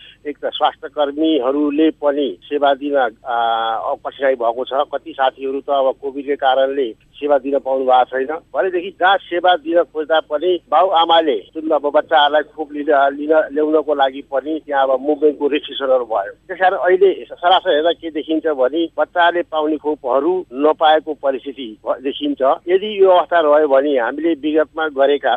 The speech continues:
उपलब्धिहरू जस्तो पोलियोलाई हामीले शून्यमा राख्यौँ, पोलियो फर्किन सक्छ। दादुरा जस्तो रोग अलि नियन्त्रण गरेर हामी निवारणतिर गएका थियौँ, फेरि त्यो दादुरा फर्किन सक्छ। दादुरा फर्केर महामारी भयो भने बच्चाहरूलाई अब निमोनिया भएर मृत्यु हुन सक्छ।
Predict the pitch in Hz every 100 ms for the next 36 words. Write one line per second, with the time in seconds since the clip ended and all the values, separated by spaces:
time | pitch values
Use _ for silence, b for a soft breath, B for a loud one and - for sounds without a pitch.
0 | 123 131 147 139 127 127 123 107 98 -
1 | 147 - 165 165 _ 151 151 151 147 135
2 | 135 135 - 135 143 143 139 135 147 151
3 | - 131 135 117 113 120 123 120 - 135
4 | - _ 139 160 175 170 143 165 151 160
5 | 151 147 151 156 151 151 143 143 139 127
6 | 135 127 143 147 143 147 139 135 131 139
7 | 135 151 165 160 160 156 135 135 139 127
8 | 127 123 135 123 117 131 156 B B _
9 | 139 160 185 170 156 160 165 156 151 151
10 | 151 151 147 147 147 147 135 117 139 -
11 | 147 143 147 143 131 123 147 151 147 147
12 | 139 135 123 139 156 143 143 135 127 143
13 | 147